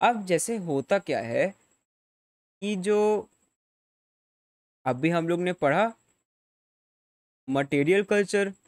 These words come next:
and एक हम लोग, अ, हम लोग ने पढ़ा कि नॉन मटेरियल कल्चर।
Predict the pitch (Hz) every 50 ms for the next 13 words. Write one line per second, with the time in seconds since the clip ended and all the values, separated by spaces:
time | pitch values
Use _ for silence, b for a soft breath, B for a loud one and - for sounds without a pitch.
0 | _ _ _ _ _ _ - 139 143 143 147 156 170 165 - - 165 165 165 165
1 | 165 165 139 - 123 147 143 135 135 131 127 127 123 - - - - - 135 139
2 | 131 131 131 131 135 135 135 135 139 139 131 - 127 131 151 180 - 220 202 175
3 | 160 156 170 196 202 196 185 170 151 143 131 147 131 127 127 120 120 - 120 117
4 | 113 - 107 104